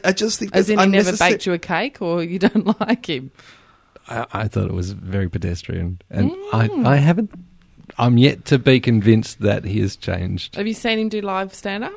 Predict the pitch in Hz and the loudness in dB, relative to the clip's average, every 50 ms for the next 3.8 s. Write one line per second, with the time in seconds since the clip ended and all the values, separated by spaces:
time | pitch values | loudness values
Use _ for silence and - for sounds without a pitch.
0 | - _ - - _ _ _ _ - 87 90 110 110 - - - - - _ - | -16 _ -20 -20 _ _ _ _ -6 -4 -4 -4 -6 -8 -16 -20 -20 -20 _ -8
1 | - 95 98 - - 107 98 87 85 98 95 90 85 - 90 90 87 90 90 90 | -6 -6 -6 -6 -6 -6 -6 -4 -6 -6 -6 -8 -8 -8 -8 -8 -6 -6 -6 -6
2 | 90 90 87 - - _ - _ - 92 90 90 90 90 87 87 90 87 87 - | -6 -6 -8 -10 -14 _ -20 _ -6 -6 -4 -4 -4 -4 -4 -4 -4 -6 -6 -4
3 | - 95 92 - - 87 85 85 87 87 87 87 87 87 87 87 | -4 -6 -6 -4 -6 -6 -4 -4 -2 -2 -2 -2 -2 -2 -4 -6